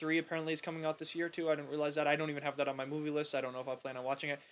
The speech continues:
I watched the first Creed. I actually enjoyed the first Creed. I thought it gave, it gave me a lot of Rocky vibes, which of course it is. It's a spin-off to Rocky, but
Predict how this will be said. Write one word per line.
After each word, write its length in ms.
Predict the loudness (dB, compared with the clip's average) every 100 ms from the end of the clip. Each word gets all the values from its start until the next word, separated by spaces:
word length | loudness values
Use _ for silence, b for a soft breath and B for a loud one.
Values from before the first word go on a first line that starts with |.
| b
I 80 | 12
watched 180 | 12 12
the 60 |
first 300 | 6 4 4
Creed. 160 | 6 10
I 100 | 10
actually 200 | 10 6
enjoyed 240 | 6 4
the 60 | 4
first 260 | 4 2 2
Creed. 200 | 4 6
I 80 |
thought 180 | 6 4
it 120 | 4
gave, 200 | 4 2 2
it 120 | 2
gave 140 | 2
me 80 | 4
a 40 | 6
lot 140 | 6
of 100 | 6
Rocky 480 | 4 4 2 0 -2 _ _ _
vibes, 400 | 4 6 4 2
which 180 | 2 2
of 80 | 4
course 200 | 2 4
it 100 | 4
is. 200 | 4 2
It's 120 | -6
a 40 |
spin-off 360 | -4 -2 -2 -2
to 60 | 0
Rocky, 320 | 0 0 0
but 240 | 2 0